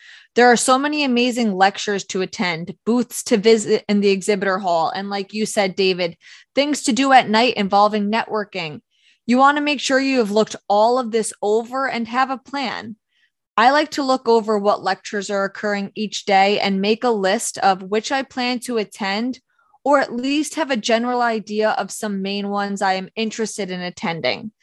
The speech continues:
I feel like this really helps make sure I don't miss out on anything, especially since once you are at the conference, it can definitely be overwhelming because there are so many amazing things going on, but unfortunately,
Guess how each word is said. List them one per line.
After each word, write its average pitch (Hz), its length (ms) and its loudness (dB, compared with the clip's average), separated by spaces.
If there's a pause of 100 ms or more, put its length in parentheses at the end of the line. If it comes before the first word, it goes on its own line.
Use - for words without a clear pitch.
(380)
I 220 100 4
feel 254 180 2
like 269 180 2
this 247 240 -2
really 226 240 4
helps 214 420 -2
make 202 200 -2
sure 208 240 0
I 180 100 4
don't 190 300 -2
miss 208 200 -4
out 196 200 2
on 190 140 -4
anything, 254 640 -6 (420)
especially 277 500 2
since 254 300 -2
once 220 320 0
you 240 80 2
are 233 180 2
at 214 200 2
the 208 40 -6
conference, 214 680 -4
it 220 120 -4
can 208 200 -2
definitely 233 640 0
be 214 300 -6
overwhelming 196 840 -2
because 220 340 -4
there 226 140 0
are 214 100 0
so 233 340 -4
many 254 300 -4
amazing 208 480 -4
things 208 320 -6
going 247 300 -2
on, 254 260 0
but 202 140 -2
unfortunately, 262 920 -6